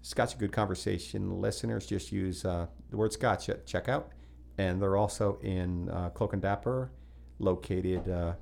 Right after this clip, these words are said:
near downtown Orlando, next to Tim's Wine Mart at twelve nineteen North Orange Avenue. If you're down there, just literally it's across the street from Lake Ivanhoe. It's worth, just to go and look at Lake Ivanhoe is worth it, and then go in and, uh, tell Calvin that I, I sent you.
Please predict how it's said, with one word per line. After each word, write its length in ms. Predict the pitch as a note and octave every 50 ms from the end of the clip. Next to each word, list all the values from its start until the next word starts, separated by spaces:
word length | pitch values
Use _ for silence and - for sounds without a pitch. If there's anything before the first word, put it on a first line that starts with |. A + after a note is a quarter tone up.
| - -
near 160 | E3 F3 F#3
downtown 400 | D3+ B2+ A#2+ A#2 G#2 - A2+ G#2+
Orlando, 760 | G2 F#2+ F#2+ F#2+ F#2+ G2 F#2 G2 F#2+ F#2+ F2+ F2+ F2+ F2+ F2
next 200 | F2+ G2 G2 -
to 60 | -
Tim's 260 | F#2 - G2+ F#2+ - -
Wine 200 | G2 F#2+ F#2+ F#2+
Mart 420 | F#2+ F#2+ F#2 F#2 F2+ - - - - - - - - - - -
at 180 | - - F#2 -
twelve 340 | - - A#2 G#2 G2+ G2 G2
nineteen 440 | G2 F#2+ F#2 F#2 - - G2 F#2+ F#2+
North 280 | F#2+ F#2+ F#2+ F2 -
Orange 340 | F#2+ F#2 F2+ F2 F2 E2+ F2+
Avenue. 360 | F2 F2 F2 F2+ F2 E2+ E2+
If 100 | E2+ -
you're 80 | A2+ G#2
down 240 | G#2 G2+ G2+ G2+ G2+
there, 300 | G2+ F#2+ F2+ F2+ F2+ - - - - - - -
just 260 | G2 F#2 - - -
literally 300 | B2+ A#2+ A2+ A2 G#2 G#2
it's 140 | F#2+ - -
across 320 | - - G#2 G2 F#2+ -
the 80 | G#2 F2+
street 260 | - - F#2 E2+ D2
from 100 | - F#2+
Lake 160 | F2 E2+ -
Ivanhoe. 320 | E2+ D#2 D#2 D#2 D2+ D2+ D2
It's 100 | D2+ -
worth, 280 | F2+ F2 E2+ E2 - - - - - - - -
just 240 | - A2 - - -
to 60 | - G2+
go 260 | - G#2 G2 G2 G2
and 160 | F#2+ F#2 F2+
look 180 | F2+ F#2 F2 -
at 80 | -
Lake 160 | E2+ F#2 -
Ivanhoe 280 | F2 E2+ E2+ G2 F#2 F2+
is 100 | E2+ -
worth 180 | F2+ F2 F2 -
it, 40 | -
and 100 | D#2+ F#2
then 120 | F2+ F2+
go 200 | F2 F#2 F#2 F2+
in 260 | F2+ F2+ F2+ F2 F2 - - - - - - - - - -
and, 220 | F#2 E2+ E2 E2
uh, 100 | E2 E2
tell 180 | D#2+ - G2 F#2+
Calvin 440 | - G#2 F2 F2 F2+ F2+ E2+ E2+ E2
that 160 | F2+ F2 E2
I, 200 | E2 E2 E2 E2 -
I 80 | -
sent 300 | F2 - - E2+ - - -
you. 120 | F#2 E2+